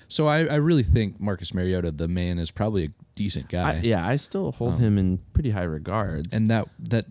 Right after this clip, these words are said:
Speaker 1: surgery was definitely a business decision. He was making the
Speaker 2: Yes.
Speaker 1: best choice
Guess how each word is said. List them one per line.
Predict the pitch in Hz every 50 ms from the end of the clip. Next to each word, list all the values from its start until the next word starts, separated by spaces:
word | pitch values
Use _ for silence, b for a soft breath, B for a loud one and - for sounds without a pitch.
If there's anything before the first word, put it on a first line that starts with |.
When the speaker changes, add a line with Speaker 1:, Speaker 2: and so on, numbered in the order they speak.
| - - -
Speaker 1:
surgery | - - - 151 147 123 113 110 104
was | 98 95 87
definitely | - 101 101 95 - 104 95 90
a | 80
business | 80 85 - - 95 90 82 82 85 - - -
decision. | - - - - - - - - - - -
He | - 110 117
was | 127 127 120 110
making | 117 110 104 95 101 98
the | 98 98
Speaker 2:
Yes. | 87
Speaker 1:
best | 98 95 92 - - -
choice | - 104 98 95 92 - - - -